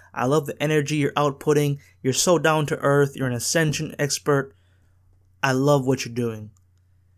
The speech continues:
And I reply to them, I say, "Thank you, reflection." <laughs> I say, "Thank you," because what they are truly telling me is that, "Daryl, you remind me of these qualities within myself.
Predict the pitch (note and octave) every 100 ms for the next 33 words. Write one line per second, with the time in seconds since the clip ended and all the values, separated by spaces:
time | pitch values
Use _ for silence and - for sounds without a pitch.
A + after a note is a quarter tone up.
0 | _ C#3 C#3+ D3 C#3 - D3 C#3+ B2+ B2+
1 | B2+ C3 B2 - C#3+ D3 C#3+ D3 B2+ -
2 | A#2+ A2+ - B2 B2+ C3+ - C#3 C#3+ -
3 | D3+ D3+ - D#3 D3 - - - - D3
4 | D3 D#3+ C#3+ C#3+ - C#3+ D#3 D3+ - C3+
5 | B2 - F#3+ - D#3 - E3+ C#3 B2+ B2+
6 | F3 F#3+ - E3+ D#3 C#3 - - D#3 D3
7 | C3+ B2+ _ _ _ - A#3 F#3+ B2 B2+
8 | D#3 _ _ - D3 C3 C#3 C3+ B2 _
9 | _ _ _ C#3+ C3 A#2+ - _ C3 C#3+
10 | F#3+ E3 C3+ C#3+ E3+ D3 - A2+ - -
11 | - A#2+ G#2+ C3+ D3 C#3 - C#3 C3 C3
12 | C3 B2+ C3 B2+ G3+ F#3+ E3 F#3+ F#3 -
13 | A#2+ - -